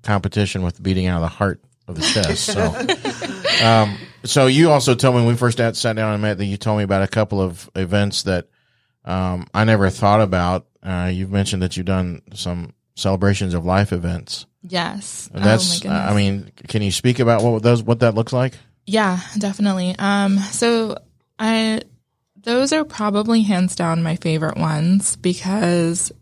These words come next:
Speaker 2: those are so personal. Um, the ones that I've done, I've been able to incorporate what their loved one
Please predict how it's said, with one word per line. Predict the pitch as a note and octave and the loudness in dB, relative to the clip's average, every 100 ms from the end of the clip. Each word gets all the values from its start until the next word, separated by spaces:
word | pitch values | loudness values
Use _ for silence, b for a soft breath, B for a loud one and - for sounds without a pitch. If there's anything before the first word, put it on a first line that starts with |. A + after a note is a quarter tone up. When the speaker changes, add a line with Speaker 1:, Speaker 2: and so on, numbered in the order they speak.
| _ | _
Speaker 2:
those | F#3+ G3 G3+ G#3+ | -8 -2 0 0
are | G3+ | 0
so | G3 F3 | 0 0
personal. | - D#3+ D#3 F#3 F3 F3+ G#3 G#3 b b b b - | -2 -4 -2 0 0 2 0 -2 b b b b -4
Um, | F3+ F3+ F3+ F3+ F#3+ - | 0 0 0 -2 -4 -8
the | G3+ G#3 | -2 2
ones | G3+ G3+ G3+ | 4 4 4
that | G3+ | 4
I've | G3 F#3 | 2 2
done, | E3+ E3+ E3+ E3+ - | 0 0 2 0 0
I've | - F#3 E3+ | -2 -2 0
been | F3+ F3 | -2 0
able | E3 E3 E3 E3 | 0 0 0 -2
to | - G3+ D#3+ D#3+ D#3+ - - _ _ _ _ _ _ _ _ _ | 0 0 2 0 0 -4 -10 _ _ _ _ _ _ _ _ _
incorporate | F3+ F#3 - - F3+ - G#3+ G#3 - | 0 0 0 0 0 0 -2 -2 -4
what | F3+ G#3+ - - _ _ _ | -4 -4 -4 -8 _ _ _
their | F3+ F3 | 0 0
loved | E3 E3+ F3 | 2 -2 0
one | G3 G3+ E3 | 0 2 0